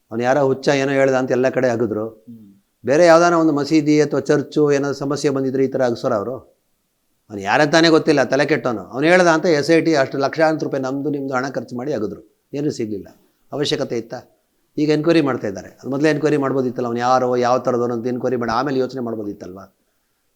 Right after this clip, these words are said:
Speaker 1: ಅಂದ್ರೆ ಹಿಂದೂಗಳಂದ್ರೆ ಯಾವುದಕ್ಕೂ ಬೇಡದೇ ಇರೋರು ಅಂತ. ಈ ಒಂದು ಚಿತ್ರ ಬದಲಾವಣೆ ಆಗ್ಬೇಕು, ಈ ಚಿತ್ರ ಬದಲಾವಣೆ ಆಗ್ಬೇಕು. ಹಿಂದೂಗಳು ಸಂಘಟಿತರಾಗ್ಬೇಕು, ಹಿಂದೂಗಳು ಒಗ್ಗಟ್ಟಾಗ್ಬೇಕು,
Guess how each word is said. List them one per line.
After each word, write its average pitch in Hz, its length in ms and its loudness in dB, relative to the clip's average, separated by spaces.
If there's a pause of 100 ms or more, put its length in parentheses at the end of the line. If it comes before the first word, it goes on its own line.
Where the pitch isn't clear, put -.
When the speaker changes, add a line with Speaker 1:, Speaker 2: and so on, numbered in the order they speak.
(120)
Speaker 1:
ಅಂದ್ರೆ 139 500 2
ಹಿಂದೂಗಳಂದ್ರೆ 160 680 2
ಯಾವುದಕ್ಕೂ 127 340 -2
ಬೇಡದೇ 123 280 2
ಇರೋರು 107 260 -2
ಅಂತ. - 180 -18 (840)
ಈ 170 160 -4
ಒಂದು 196 180 0
ಚಿತ್ರ 170 260 2
ಬದಲಾವಣೆ 117 380 0
ಆಗ್ಬೇಕು, - 340 -16 (1000)
ಈ 147 160 6
ಚಿತ್ರ 170 280 2
ಬದಲಾವಣೆ 151 380 4
ಆಗ್ಬೇಕು. 101 180 -6
ಹಿಂದೂಗಳು 175 340 2
ಸಂಘಟಿತರಾಗ್ಬೇಕು, 151 840 -2 (560)
ಹಿಂದೂಗಳು 185 360 6
ಒಗ್ಗಟ್ಟಾಗ್ಬೇಕು, 139 640 0